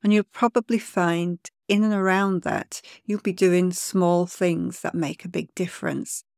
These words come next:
and shift whatever work you thought you had to do. And you will actually end up ticking more off your to-do list than if you'd consciously been worrying about them and having them whirring in the back of your mind.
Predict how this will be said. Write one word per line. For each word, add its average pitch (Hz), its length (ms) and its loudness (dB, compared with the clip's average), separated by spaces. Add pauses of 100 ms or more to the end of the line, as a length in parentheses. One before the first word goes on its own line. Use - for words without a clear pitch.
and 170 160 -4
shift - 600 -6
whatever - 380 -6 (120)
work 180 380 -4 (240)
you 180 80 -4
thought 233 300 0
you 156 180 -6
had - 180 -16
to - 140 -18
do. 147 300 -6 (440)
And 185 180 -2
you 185 120 -2
will 190 180 -2
actually - 420 -12
end 202 240 -4
up - 240 -6
ticking 185 480 -4
more 196 400 0
off 180 220 -8
your 190 140 -4
to-do 214 380 -2
list - 440 -4 (380)
than 185 180 2
if 180 160 -6
you'd 180 160 -10
consciously - 800 -6 (300)
been 170 240 2
worrying 170 360 2
about 170 380 -4
them 165 180 -4
and 165 140 -2
having 170 380 -2
them 165 240 -4
whirring 175 520 -4
in 170 140 -4
the 170 60 -6
back - 240 -8
of - 100 -16
your 208 120 -8
mind. 190 440 -6